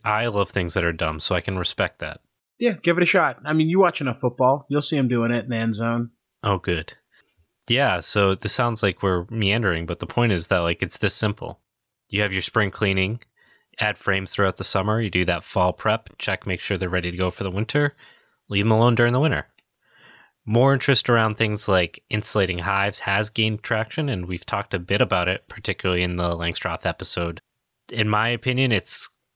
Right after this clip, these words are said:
Speaker 1: kind of, it's complicated at this point. The, the evidence is mixed on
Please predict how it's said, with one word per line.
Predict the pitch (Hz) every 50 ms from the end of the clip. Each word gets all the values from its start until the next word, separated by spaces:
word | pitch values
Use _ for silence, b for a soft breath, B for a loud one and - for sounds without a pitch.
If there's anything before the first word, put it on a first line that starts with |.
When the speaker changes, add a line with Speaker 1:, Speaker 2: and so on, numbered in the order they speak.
| _ -
Speaker 1:
kind | - 139 147 151
of, | 147 123 98 - - - - _ b b b b b b b b
it's | b - 110 -
complicated | - - 156 151 - 113 104 - 98 85 - 82 - 87
at | 82 -
this | - 87 -
point. | - - 87 80 80 - -
The, | 98 92 92 92 90 - _ _ -
the | 113
evidence | 104 117 123 123 131 131 127 110 - 113
is | 98 92 90 95 -
mixed | 98 101 101 101 90 85 - - - - - -
on | - 101 98 95 90 87